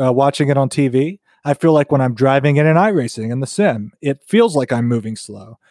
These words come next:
Uh, really, the slower you go or try to go, the faster your time ends up being. Uh, you tend to very easily overpush and overdrive.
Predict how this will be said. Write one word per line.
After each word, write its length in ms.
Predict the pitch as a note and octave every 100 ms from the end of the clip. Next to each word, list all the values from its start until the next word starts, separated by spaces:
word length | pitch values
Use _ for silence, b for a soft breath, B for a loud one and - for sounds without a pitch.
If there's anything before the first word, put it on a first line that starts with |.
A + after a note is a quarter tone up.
| _ _
Uh, 280 | C3 A#2+ A#2 C3
really, 300 | C#3+ F#3+ D3+
the 100 | B2
slower 400 | - D#3 D#3 D#3+
you 220 | C3+ B2
go 540 | G#2+ E3 D#3+ A#2+ C#3 -
or 60 |
try 280 | A#2+ D#3 D#3+
to 80 | E3+
go, 280 | A#2 A#2 A2+
the 120 | B2+
faster 440 | - C#3+ C3 -
your 120 | C3 A#2
time 340 | - D#3+ F#3+
ends 180 | B2 A2+
up 140 | G#2+
being. 360 | A2+ G2+ G#2 A#2 _ _ _ _
Uh, 140 | A#2 A2+
you 220 | A#2 A#2+
tend 260 | - D3 C3+
to 80 |
very 260 | A2+ C3+ D3+
easily 460 | C#3+ C#3+ C3 C3+ B2+
overpush 640 | C3+ B2+ C3 - C3+ -
and 80 | B2
overdrive. 800 | A#2+ A2 G2+ A#2+ C#3 A#2+ A2